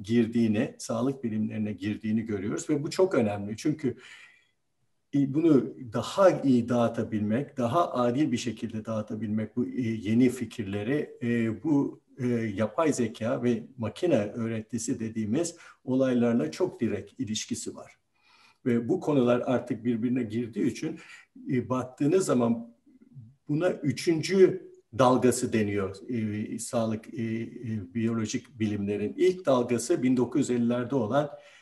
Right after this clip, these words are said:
e, D N A'nın keşfi, genetik, e, araştırmaları. Ondan sonra bin dokuz yüz seksenlere geldiğiniz zaman kompüterlerin hızlanması nedeniyle ilk defa bütün genleri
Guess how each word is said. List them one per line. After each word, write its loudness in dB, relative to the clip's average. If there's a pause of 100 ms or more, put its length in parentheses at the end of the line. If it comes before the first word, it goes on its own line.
(260)
e, -8 (300)
D 4
N 0
A'nın 0
keşfi, -2 (360)
genetik, 0 (120)
e, -4
araştırmaları. -4 (520)
Ondan 6
sonra 4
bin 4
dokuz 0
yüz -10
seksenlere -2
geldiğiniz 0
zaman -2 (640)
kompüterlerin 2
hızlanması 0
nedeniyle 0
ilk -2
defa 0 (320)
bütün -2
genleri 4